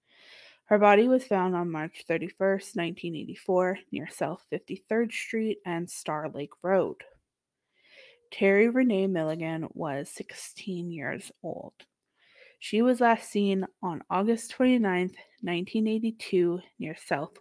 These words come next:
one forty-fourth Street and Pacific Highway South. Her body was found on April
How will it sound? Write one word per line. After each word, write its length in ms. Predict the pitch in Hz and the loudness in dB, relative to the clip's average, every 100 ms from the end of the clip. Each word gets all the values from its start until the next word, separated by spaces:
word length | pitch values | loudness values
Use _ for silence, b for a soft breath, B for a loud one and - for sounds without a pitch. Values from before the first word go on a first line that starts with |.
| _ | _
one 340 | 170 175 196 - _ _ | -4 -2 -4 -8 _ _
forty-fourth 480 | 190 214 226 175 175 | 0 0 2 -2 -2
Street 540 | - - - 175 175 - B B B B B _ | -6 -12 -6 -4 -4 -6 B B B B B _
and 160 | 160 - | -10 -10
Pacific 400 | - 170 156 - | -6 -6 -6 -6
Highway 340 | - 139 90 | -4 -4 -6
South. 360 | - - - - _ _ _ _ _ _ _ _ _ | -10 -14 -16 -20 _ _ _ _ _ _ _ _ _
Her 300 | - 202 214 | -2 4 4
body 360 | 202 175 175 170 | 4 2 2 2
was 240 | 175 - | 0 0
found 320 | 165 151 147 | -2 -2 -4
on 160 | - 156 | -6 -6
April 300 | 139 - | -8 -8